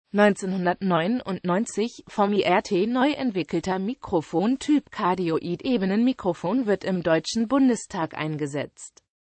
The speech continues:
Demonstration der Multimedia-Home-Plattform M H P auf der Internationalen Funkausstellung in Berlin I F A. Zweitausend Emmy Award für iso M P E G Layer zwei. I R T S M H P Referenzimplementierung unterstützt entscheidend den Standard für interaktives Fernsehen.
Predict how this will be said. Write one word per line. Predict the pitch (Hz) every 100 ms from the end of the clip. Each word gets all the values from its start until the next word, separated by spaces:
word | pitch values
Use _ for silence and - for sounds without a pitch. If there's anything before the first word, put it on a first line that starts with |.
| -
Demonstration | 196 180 175 - 175 - - 185 247
der | 220
Multimedia-Home-Plattform | 196 226 - 269 240 180 175 170 180 175 196 208 269 254 - 165 151
M | - 170 175
H | 185 170
P | - 190 -
auf | 170 240
der | - 175
Internationalen | - 285 320 254 185 - 175 165 151 175
Funkausstellung | 170 180 180 - 240 - 190 165 165
in | - 185
Berlin | 180 196 226
I | 214 220
F | 170 233
A. | 226 165 123 - _ _ -
Zweitausend | - 202 240 294 269 269 -
Emmy | 247 240
Award | 196 170 185 170 -
für | 175
iso | 170 202 190
M | 175 208
P | 254 294
E | - 269
G | 254
Layer | 269 170 185 214
zwei. | - 220 277 285
I | 208
R | 175 196
T | - 220
S | 180 -
M | 170 170
H | 185
P | 202 226 294
Referenzimplementierung | 226 202 170 165 175 - 180 185 175 170 - 196 269 190 220
unterstützt | 262 196 233 240 - 277 - -
entscheidend | 220 247 269 262 190 185
den | 185 175
Standard | - 180 180 226 262
für | - 233
interaktives | 214 214 202 - - 190 180 -
Fernsehen. | 202 156 156 151 147 143